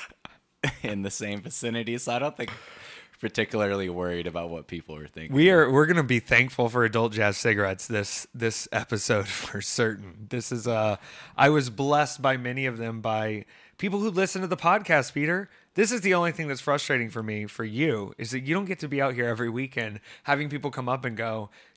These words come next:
Speaker 2: "Your podcast is incredible. Like, what a magical, cool podcast. We love Peter. Bring Peter on the road."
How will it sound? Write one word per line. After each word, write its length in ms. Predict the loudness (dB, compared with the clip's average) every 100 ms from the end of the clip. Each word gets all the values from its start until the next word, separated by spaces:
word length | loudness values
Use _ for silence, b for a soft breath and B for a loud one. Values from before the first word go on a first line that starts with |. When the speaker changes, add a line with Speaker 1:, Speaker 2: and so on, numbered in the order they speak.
| -10
Speaker 2:
"Your 160 | -8
podcast 500 | 2 2 4 0 0
is 140 | -4 -6
incredible. 680 | -4 0 0 0 -10 -16 -6
Like, 180 | -2 -2
what 300 | 2 4 4
a 140 | 2 -2
magical, 680 | -2 0 2 -2 0 0 0
cool 340 | 0 2 2
podcast. 760 | 2 2 2 0 0 0 -4 -12 B B
We 160 | -4 -2
love 460 | 0 6 6 6 2
Peter. 420 | 2 2 2 0
Bring 380 | 2 4 4 0
Peter 360 | 0 4 4
on 120 | 4
the 100 | 4
road." 440 | 2 4 4 0